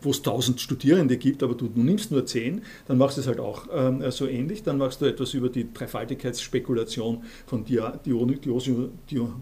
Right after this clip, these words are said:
Dionysius Areopagita, ähm, äh, für, äh, für so-, sonst was, wo du weißt, da kommt niemand und verlangst, dass die Leute Griechisch können. Äh, und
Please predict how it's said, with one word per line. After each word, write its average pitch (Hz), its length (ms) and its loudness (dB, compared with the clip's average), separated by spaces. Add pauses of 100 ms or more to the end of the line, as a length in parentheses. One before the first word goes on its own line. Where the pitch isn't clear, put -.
Dionysius 123 460 2
Areopagita, 135 1000 2 (300)
ähm, 139 460 4
äh, 123 160 2
für, 123 520 4 (320)
äh, 113 460 -6
für 117 220 -2
so-, - 200 -8
sonst 120 320 -4
was, 202 180 -2
wo 151 100 2
du 123 140 2
weißt, 113 300 -2
da 131 40 -2 (280)
kommt 120 260 -2
niemand 147 240 2
und 127 100 -2
verlangst, 117 420 -4 (360)
dass - 180 -6
die 107 80 -10
Leute 101 180 -6
Griechisch 127 340 0
können. 165 480 0 (440)
Äh, 208 240 4 (760)
und 226 240 6